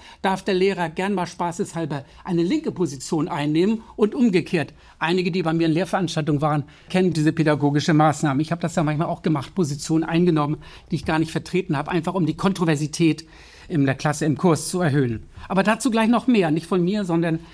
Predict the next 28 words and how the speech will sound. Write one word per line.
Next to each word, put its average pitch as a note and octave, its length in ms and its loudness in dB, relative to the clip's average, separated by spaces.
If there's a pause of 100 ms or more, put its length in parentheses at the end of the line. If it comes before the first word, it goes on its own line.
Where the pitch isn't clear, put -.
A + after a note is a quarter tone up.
(120)
zum E3 140 -2
Kontroversitätsgebot. D#3 1080 -6 (160)
Und F#3+ 220 2
drittens C#4 440 0
Interessenadressierung. C#3 1500 -4 (320)
Schüler C4+ 500 0
und - 120 -2
Schülerinnen B3 920 0 (200)
sollen G3 600 0
befähigt A3+ 640 -2
werden, F3+ 340 0 (120)
ihre F#3 300 -2
eigenen G#3+ 440 0
Interessen E3 540 -2
zu - 140 -8
erkennen. B3 640 0 (500)
Sie F3 140 0
sollen D3 260 4
lernen, G3+ 640 2 (180)
sie E3 220 0
zu - 160 0
analysieren F#3+ 920 2 (260)
und F3+ 180 2
für D#3 200 0
sie D#3 220 -2
aktiv - 460 -4
zu - 180 -10
werden. - 320 -8